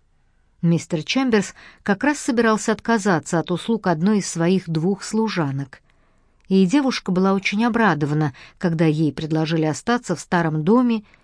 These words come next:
и прислуживать в пансионе. Все устроилось наилучшим образом. Оставалось лишь хорошенько прибраться в новом доме, кое-что покрасить,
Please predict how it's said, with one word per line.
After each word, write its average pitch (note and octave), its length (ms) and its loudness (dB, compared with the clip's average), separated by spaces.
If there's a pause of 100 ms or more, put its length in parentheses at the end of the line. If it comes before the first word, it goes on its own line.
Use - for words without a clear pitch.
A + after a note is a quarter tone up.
(100)
и D#4 80 0
прислуживать A3 840 -2
в - 140 -12
пансионе. D#3 840 0 (1300)
Все D#4 300 2
устроилось B3+ 680 2
наилучшим G3+ 560 0
образом. C#3+ 520 -2 (600)
Оставалось C4 640 0
лишь A3+ 300 0
хорошенько F#3+ 600 -2
прибраться G3+ 560 -2
в C#3 80 -2
новом D3+ 360 0
доме, C#3+ 360 0 (180)
кое-что - 360 -2
покрасить, B3 720 -2